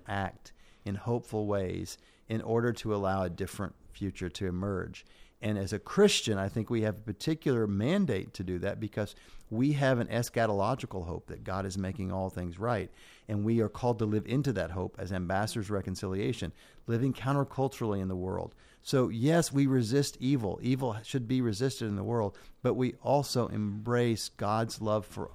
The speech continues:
all human beings as made in his image. And so we, again, we, we, we weep with those who weep, no matter who they are, no matter which side of these conflicts and borders they live on.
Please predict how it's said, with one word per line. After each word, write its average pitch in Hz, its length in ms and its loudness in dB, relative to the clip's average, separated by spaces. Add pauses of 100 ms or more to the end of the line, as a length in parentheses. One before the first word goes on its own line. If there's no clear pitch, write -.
all 123 260 6
human 120 280 2
beings 110 340 0
as 92 160 -6
made 113 220 0
in 107 120 0
his 104 140 -2
image. 104 440 -4 (420)
And 110 160 0
so 120 160 2
we, 120 340 4
again, 113 460 2
we, 113 180 2
we, 110 220 0
we 113 280 0
weep 135 320 6
with 127 140 6
those 135 240 6
who 127 100 4
weep, 139 320 6
no 117 120 4
matter 131 320 2
who 127 200 0
they 127 160 4
are, 98 160 4
no 104 140 2
matter 117 240 4
which 120 240 0
side 117 220 4
of 107 120 2
these 104 160 0
conflicts 107 460 -2
and 104 100 0
borders 101 320 -4
they 95 120 0
live 113 220 0
on. 95 200 -4